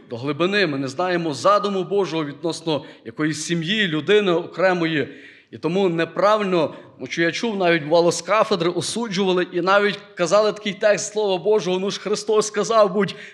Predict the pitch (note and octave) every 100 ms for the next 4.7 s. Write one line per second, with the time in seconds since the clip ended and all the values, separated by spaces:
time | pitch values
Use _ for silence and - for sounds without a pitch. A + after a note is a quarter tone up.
0 | - D#3+ B3+ G#3 G#3+ A3 A3 B3 A#3 F3+
1 | E3+ C#3 - - _ - A#2 G#3+ G3 -
2 | - A2+ E3 G3 A3+ G3 G3+ G3+ G3+ G#3
3 | A3+ - F#3+ D3 A#2 - - - F#3+ G3
4 | E3 F3+ G#3 G#3+ D3+ G#2+ -